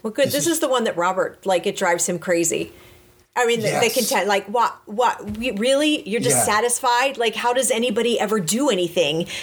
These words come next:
Speaker 1: or get anything done
Speaker 2: Yeah, it's
Speaker 1: if you're
Speaker 2: absolutely
Speaker 1: just always content and everything's fine? And,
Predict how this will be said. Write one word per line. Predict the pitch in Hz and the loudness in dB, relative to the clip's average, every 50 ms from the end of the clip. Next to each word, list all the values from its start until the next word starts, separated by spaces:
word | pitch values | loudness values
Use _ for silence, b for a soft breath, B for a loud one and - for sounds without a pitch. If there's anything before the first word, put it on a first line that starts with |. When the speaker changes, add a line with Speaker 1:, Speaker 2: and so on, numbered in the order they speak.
| B B - | B B -2
Speaker 1:
or | 220 226 233 226 | 0 2 2 2
get | 214 160 - 247 240 254 | 0 -2 -2 -2 0 0
anything | 269 254 247 240 - - 220 202 190 | 2 2 0 0 0 0 0 0 0
done | 160 214 226 240 180 143 135 160 165 | 0 0 0 2 0 0 -2 -2 -2
Speaker 2:
Yeah, | - | 0
it's | - 202 190 190 | 2 2 2 2
Speaker 1:
if | 202 185 175 | 0 0 0
you're | 196 | -2
Speaker 2:
absolutely | 202 226 226 208 190 | 0 0 0 0 2
Speaker 1:
just | 233 220 - - | 0 0 0 0
always | 226 214 220 226 226 - | 0 2 2 0 0 0
content | - - 240 214 - 294 349 359 339 311 - | -2 -2 -2 0 0 0 2 2 0 0 0
and | 208 175 | 0 0
everything's | 175 175 214 226 226 254 247 240 - - - | 0 0 -2 -2 -2 -2 -2 0 0 -2 -2
fine? | - - - 208 220 233 233 226 214 196 190 | -4 -4 -2 -2 -2 0 0 0 0 0 0
And, | 180 170 170 190 | 0 0 0 -2